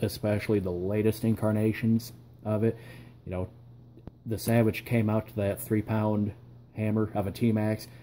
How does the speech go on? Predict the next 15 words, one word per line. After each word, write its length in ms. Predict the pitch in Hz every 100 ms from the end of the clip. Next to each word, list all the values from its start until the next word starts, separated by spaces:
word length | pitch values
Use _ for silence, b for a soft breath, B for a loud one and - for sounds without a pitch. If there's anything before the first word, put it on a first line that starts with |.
| B B
and 280 | 95 92
smacked 640 | - - 113 104 110 117 113
that 140 | 107
sumbitch 580 | - 113 104 107 110 - - - - -
with 180 | 110 98
a 40 |
ten 260 | - 110 101
pound 320 | 101 101 98
sledge. 600 | - 98 90 87 90 - - - - - - - - - - -
Um, 280 | 104 101 - B B B B B
this 240 | 113 113
is 100 | 104 113
all 220 | 120 117
steel 560 | 117 - 117 113 107 104 - 101
drivetrain. 720 | 110 117 113 120 113 117